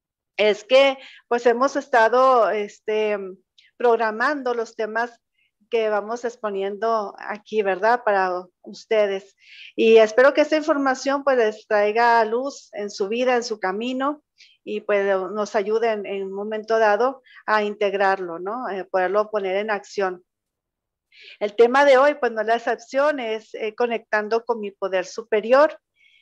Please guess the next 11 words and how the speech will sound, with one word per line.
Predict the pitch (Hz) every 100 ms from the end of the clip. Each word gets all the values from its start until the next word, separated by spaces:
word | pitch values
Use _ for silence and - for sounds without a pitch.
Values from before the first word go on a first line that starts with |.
| _ _ _ -
Y, | 269 277 302 294
este, | 226 214 - 240 233
también | 233 220 226 240
quiero | 247 240 240
pedirles | 254 254 247 240 277 294 -
que | 226
si | 214 233 220
tienen | 220 214 240
alguna | 247 220 214 226 254
sugerencia | 269 269 233 220 214 254 240
para | 233 220